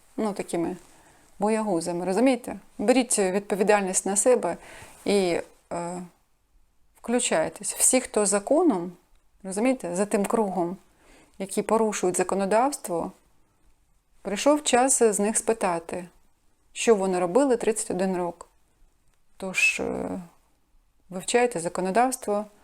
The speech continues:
е, практикуйте, допомагайте один одному і, е, по своїм містам спілкуйтесь,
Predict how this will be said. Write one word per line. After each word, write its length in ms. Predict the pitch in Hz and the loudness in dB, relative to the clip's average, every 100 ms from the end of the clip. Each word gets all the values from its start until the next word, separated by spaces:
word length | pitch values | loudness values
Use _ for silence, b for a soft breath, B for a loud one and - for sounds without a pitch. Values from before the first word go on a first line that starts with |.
| b b b b b _ - | b b b b b _ -14
е, 40 | 175 | -4
практикуйте, 1000 | 214 226 - - 214 247 247 - 202 202 196 - _ | -2 0 -2 -2 2 2 2 0 0 0 -4 -8 _
допомагайте 840 | 185 202 226 226 226 254 254 185 165 | -8 -2 2 2 2 0 0 -2 -2
один 320 | - 196 190 196 | -2 0 0 2
одному 560 | 254 254 233 208 202 202 B B B B | 2 2 0 0 -4 -8 B B B B
і, 400 | - 202 202 185 165 - | -2 0 2 0 -2 -2
е, 360 | 185 180 170 170 170 - - | -4 -4 -4 -8 -10 -18 -6
по 100 | 196 | -2
своїм 320 | 208 240 240 | 4 6 4
містам 640 | 196 - 214 220 220 196 - _ | 2 0 2 2 0 -4 -8 _
спілкуйтесь, 960 | - 220 202 247 254 240 180 180 - | -2 -2 0 4 4 2 0 0 0